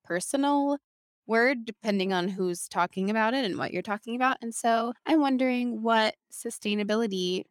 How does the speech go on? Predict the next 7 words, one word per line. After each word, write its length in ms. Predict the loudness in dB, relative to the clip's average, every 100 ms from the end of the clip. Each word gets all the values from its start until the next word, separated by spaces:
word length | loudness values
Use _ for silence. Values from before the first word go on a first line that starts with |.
| _ -4
means 240 | -2 -2
to 120 | -2
you 340 | -2 0 -2 -4 -4
and 400 | -4 -2 -4 -6 -8
this 300 | -8 -8 -12 -20 _ _ _ -14
attainable, 640 | -6 -2 0 2 2 0
sustainable, 800 | -4 -10 -4 0 0 0 0 0